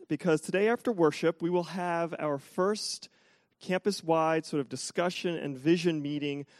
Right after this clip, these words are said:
of what we are going to do and become in light of our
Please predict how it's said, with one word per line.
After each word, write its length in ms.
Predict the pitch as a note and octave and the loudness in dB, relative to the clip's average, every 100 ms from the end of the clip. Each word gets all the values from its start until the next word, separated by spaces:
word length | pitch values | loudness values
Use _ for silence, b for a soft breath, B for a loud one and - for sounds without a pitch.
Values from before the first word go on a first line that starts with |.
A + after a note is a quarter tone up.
| b | b
of 160 | C#3 C3+ | -6 0
what 140 | D#3+ | 0
we 120 | A3 A3 | 4 4
are 100 | F3+ | 4
going 260 | E3+ E3 D3 | 2 0 -2
to 120 | C#3+ | -8
do 640 | B2+ D3 F#3 F#3 A#3 C4+ - b b b | -8 -4 0 0 0 -4 -6 b b b
and 180 | D#3 D3 | -6 -2
become 760 | D3+ - - B3 D3+ D3 F#3+ - b | -2 -2 -2 0 2 0 -4 -8 b
in 140 | - D3 | -6 -2
light 300 | D3+ E3+ F#3 | 2 2 2
of 180 | D#3+ D#3 | 0 2
our 300 | D3 D3 | 2 2